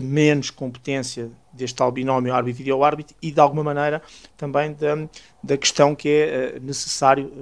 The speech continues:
responsabilizar alguém, normalmente terceiros, quando temos alguns insucessos. E, e isso tem-se visto também, eh,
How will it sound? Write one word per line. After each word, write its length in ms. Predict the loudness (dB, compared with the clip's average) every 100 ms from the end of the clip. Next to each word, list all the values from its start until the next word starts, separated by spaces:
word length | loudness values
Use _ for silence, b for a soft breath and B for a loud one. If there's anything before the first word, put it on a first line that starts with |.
| -14
responsabilizar 800 | -10 -6 -4 -4 -4 -2 2 4
alguém, 500 | 4 4 2 2 0 -8
normalmente 360 | -8 -6 -6
terceiros, 440 | -8 -6 -2 -2 -4 b b b _
quando 300 | 2 2 2
temos 420 | -4 -4 -4 -6
alguns 440 | -2 -2 0 -2 -2
insucessos. 560 | -4 -2 0 0 -4 B B B -18
E, 380 | -8 -6 -6 -6
e 40 | -8
isso 120 | -6
tem-se 300 | -4 -2 -4
visto 260 | -4 -4 -4
também, 480 | -4 0 0 0
eh, 320 | -4 -6 -6